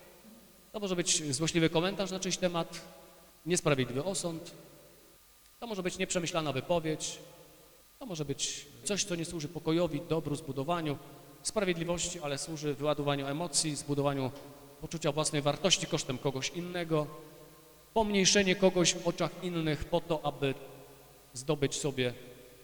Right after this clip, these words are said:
popularność i tak dalej. I wtedy,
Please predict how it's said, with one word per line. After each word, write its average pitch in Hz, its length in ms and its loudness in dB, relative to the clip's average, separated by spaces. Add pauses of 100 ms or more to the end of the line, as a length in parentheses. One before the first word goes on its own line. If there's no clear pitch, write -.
(380)
popularność 156 1000 2 (760)
i 175 80 -10
tak 135 200 -2
dalej. 110 280 0 (1300)
I 185 60 0
wtedy, - 380 2